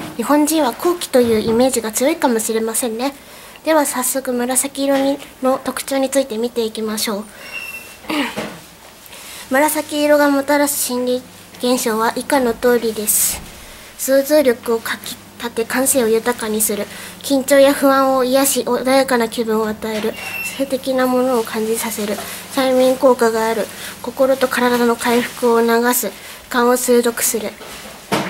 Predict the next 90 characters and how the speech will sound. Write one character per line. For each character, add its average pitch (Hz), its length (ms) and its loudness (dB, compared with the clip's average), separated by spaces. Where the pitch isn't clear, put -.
緑 302 360 2
と 240 100 -2
真 233 140 0
逆 269 260 0
の 277 140 2
色 269 200 0
で 240 120 0
あ 220 100 -2
る 240 80 -2
紫 285 400 0
に 247 100 2
も 208 80 0
癒 226 160 0
し 294 140 -2
の 294 100 2
効 320 140 0
果 240 120 0
が 226 120 0
あ 233 40 0
る 233 120 -2
と 226 100 -8
い 220 100 -2
う 220 60 -6
こ 233 100 -10
と 233 120 -10
が 220 100 -6
と 214 100 -12
て 254 120 -4
も 254 140 0
不 247 100 -4
思 262 100 -4
議 269 80 0
で 285 100 0
す 285 120 0
よ 208 100 0
ね。 262 220 -2
実 254 260 -4
は 277 140 4
紫 277 500 -2
に 226 100 0
も 220 80 -2
ヒ 240 200 -4
ー - 20 -4
リ 254 100 0
ン 269 60 2
グ 277 100 0
効 302 180 0
果 247 140 0
が 220 140 0
あ 233 60 0
る 233 120 2
の 226 100 2
で 214 140 -2
す。 - 180 -2
次 294 240 -2
に、 262 260 2
紫 277 520 0
色 294 140 4
の 285 140 2
持 294 140 4
つ 269 140 0
い 285 180 4
い - 40 8
イ - 20 4
メ 240 140 2
ー - 20 0
ジ、 220 100 -4
悪 226 240 2
い 285 80 4
イ 226 180 -2
メ 254 140 4
ー 254 60 4
ジ 247 100 0
に 208 140 2
つ 220 80 0
い 220 60 -2
て 233 80 -6
紹 247 180 0
介 240 240 0
し - 60 -4
て 262 100 0
い 240 40 2
き - 80 -12
た 247 100 -2
い 240 80 -2
と 233 120 -6
思 220 120 -2
い 208 60 -2
ま 220 220 -2
す。 - 180 -2